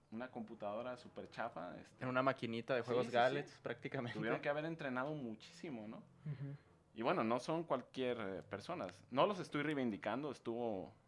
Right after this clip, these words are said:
Speaker 1: está mal, ¿no? Cualquier tipo de violencia en el cual se mueran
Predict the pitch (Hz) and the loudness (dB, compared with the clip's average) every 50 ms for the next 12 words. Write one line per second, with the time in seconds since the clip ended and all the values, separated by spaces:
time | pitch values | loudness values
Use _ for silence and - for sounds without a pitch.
0 | - - - - - - - 101 110 107 104 113 120 110 107 113 127 - 104 101 | -20 -20 -20 -20 -10 -4 -2 -2 0 0 -2 -2 -4 -4 -6 -8 -8 -8 -8 -8
1 | 101 - 110 110 117 120 123 127 117 - 120 - 131 123 117 113 110 104 107 110 | -8 -6 -4 -2 -2 -2 -4 -6 -8 -10 -8 -6 -4 -4 -2 -2 -4 -4 -4 -4
2 | 117 123 - 123 117 110 98 92 90 - 107 107 110 110 104 - - - - 95 | -6 -6 -6 -6 -6 -6 -6 -8 -6 -4 -2 -2 -2 -2 -6 -10 -14 -16 -14 -12
3 | 90 92 90 98 113 123 131 120 110 - | -10 -8 -4 0 2 2 2 2 0 -4